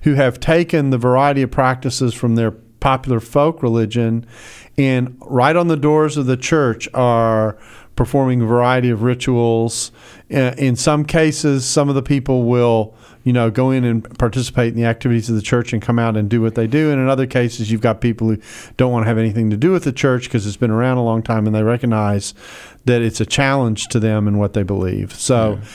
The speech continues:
Speaker 1: which, which brings us to the, um, to the contrastive situation, which is that i-, in places where Christianity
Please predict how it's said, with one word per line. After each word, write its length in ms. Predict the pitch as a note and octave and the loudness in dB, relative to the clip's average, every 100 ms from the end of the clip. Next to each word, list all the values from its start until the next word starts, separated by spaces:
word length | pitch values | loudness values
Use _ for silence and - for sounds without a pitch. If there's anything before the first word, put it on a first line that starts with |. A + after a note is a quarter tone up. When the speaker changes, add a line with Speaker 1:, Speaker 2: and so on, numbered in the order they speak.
| - | -10
Speaker 1:
which, 300 | - C3+ C3 | -2 0 0
which 260 | - C#3+ - | 0 0 2
brings 260 | D3 C3+ C#3 | 0 0 -2
us 160 | - | -4
to 140 | - C3 | 0 0
the, 380 | A#2 A2+ - B2 | 2 0 0 0
um, 420 | A2 G#2 G2 G2+ - - - - - - - | 0 0 -2 -6 -14 -20 -20 -20 -20 -8 0
to 100 | C3+ | 0
the 80 | |
contrastive 1080 | A#2+ A#2+ - E3+ E3+ E3+ - A#2 G#2+ - - | 0 -2 0 2 2 0 0 0 -2 -12 -8
situation, 960 | - C3+ B2+ B2 A2+ A2+ G#2 A#2+ A2+ A2+ | -2 -2 0 0 2 2 0 -2 0 2
which 280 | A2+ A2 | 0 0
is 400 | B2+ A#2+ A#2 A2 - | 0 2 0 -2 -2
that 280 | A#2 A2+ - | -2 -2 -4
i-, 20 | |
in 440 | A#2+ B2+ B2+ A2+ | -6 -2 0 0
places 540 | G#2+ C#3 C3+ C3 A2+ - | 0 0 0 -2 -4 -2
where 220 | A#2+ A2+ | 0 -2
Christianity 800 | - B2+ - B2+ A#2+ A2+ G#2+ | -2 -6 -2 0 0 0 0